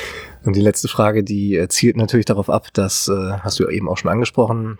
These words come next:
dass ich weiß, dass du in deiner Kindheit beziehungsweise Jugend mal richtig ambitioniert Rennrad gefahren bist. Ähm,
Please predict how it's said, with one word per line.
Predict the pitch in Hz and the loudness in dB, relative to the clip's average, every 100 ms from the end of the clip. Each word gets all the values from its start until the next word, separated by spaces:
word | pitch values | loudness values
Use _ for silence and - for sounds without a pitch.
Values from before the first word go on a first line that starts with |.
| - | -4
dass | - | -4
ich | 95 | 0
weiß, | 107 107 | 0 0
dass | - 95 | -2 -2
du | 101 | -2
in | |
deiner | 95 92 | -2 -2
Kindheit | 95 127 113 110 | 0 0 2 -2
beziehungsweise | - 98 98 98 92 | -2 -4 0 0 0
Jugend | 107 117 | 0 0
mal | 117 92 | -2 0
richtig | 95 113 117 110 | 0 2 2 2
ambitioniert | 110 - 107 95 - | 2 2 0 0 0
Rennrad | 123 139 | -2 -2
gefahren | - - 127 | -4 -2 0
bist. | 123 - _ _ - - - - - | 0 -4 _ _ -18 -14 -14 -16 -4
Ähm, | 113 110 104 104 | 0 2 0 -4